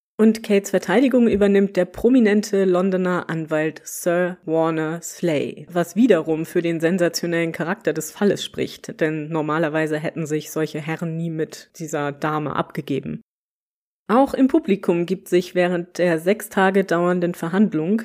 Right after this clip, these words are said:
die Prominenz die Klinke in die Hand. So ist zum Beispiel der Prinz von Schweden Zuhörer an einem Verhandlungstag. Doch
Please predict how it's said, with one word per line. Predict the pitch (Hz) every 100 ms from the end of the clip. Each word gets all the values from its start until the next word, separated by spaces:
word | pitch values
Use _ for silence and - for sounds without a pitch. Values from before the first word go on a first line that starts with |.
| -
die | 185 180
Prominenz | - 185 185 156 151 -
die | 196
Klinke | - 240 262
in | 156 156
die | 156
Hand. | - - - - _ _ _
So | - 185 190
ist | 208 226
zum | - 175
Beispiel | 185 - 180 170
der | 170
Prinz | 170 - 170 -
von | 151
Schweden | - 220 233 139 139 -
Zuhörer | - 214 180 156 156 151 -
an | 151 151
einem | 160 147 151
Verhandlungstag. | 156 185 - 143 - - - - _ _ _ _ _ _ _ _ _ -
Doch | 226 233 - -